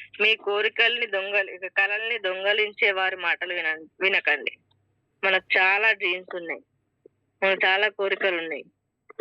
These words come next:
బయటకు వెళ్ళాలని ఉంది, ఫారెన్ ట్రిప్స్ తిరగాలని ఉంది, మంచి లగ్జరీ హౌస్ కావాలని ఉంది, బెస్ట్ ఫ్యూచర్ కావాలని ఉంది, పిల్లలకు మంచి స్టడీ ఇవ్వాలని ఉంది,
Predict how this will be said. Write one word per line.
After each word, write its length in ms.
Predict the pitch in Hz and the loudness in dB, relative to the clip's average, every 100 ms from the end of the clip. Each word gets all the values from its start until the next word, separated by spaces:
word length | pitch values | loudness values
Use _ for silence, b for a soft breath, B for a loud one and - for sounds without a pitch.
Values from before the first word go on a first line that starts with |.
| - 190 | -6 0
బయటకు 360 | 190 202 208 | 2 2 2
వెళ్ళాలని 400 | 202 196 185 180 | 2 2 -2 -6
ఉంది, 280 | 175 165 143 - _ _ - | -10 -6 -6 -8 _ _ -2
ఫారెన్ 320 | 190 190 202 | 2 2 2
ట్రిప్స్ 380 | 202 202 196 190 | 0 0 0 0
తిరగాలని 400 | 185 185 180 180 | 2 2 0 -2
ఉంది, 280 | 180 175 - _ _ _ _ _ - | -10 -10 -12 _ _ _ _ _ -2
మంచి 340 | 196 196 196 | 0 2 2
లగ్జరీ 440 | 190 196 190 208 208 | 2 0 0 2 2
హౌస్ 340 | 180 185 196 | 0 -2 -4
కావాలని 480 | 202 185 180 170 180 | -2 -2 -2 -4 -8
ఉంది, 320 | 175 165 - _ _ 175 | -10 -6 -6 _ _ -2
బెస్ట్ 400 | 180 185 - 208 - | 0 0 0 0 2
ఫ్యూచర్ 360 | 190 190 202 | 0 0 2
కావాలని 520 | 196 180 170 165 160 | 2 2 0 0 -4
ఉంది, 280 | 151 170 - _ _ _ _ - | -6 -8 -8 _ _ _ _ 2
పిల్లలకు 400 | 208 202 214 208 | 4 4 2 -2
మంచి 340 | 190 190 208 | -4 -4 -10
స్టడీ 320 | - 170 160 | 0 2 2
ఇవ్వాలని 560 | 190 190 180 165 165 165 | 0 -2 0 0 -2 -8
ఉంది, 280 | 165 175 | -12 -8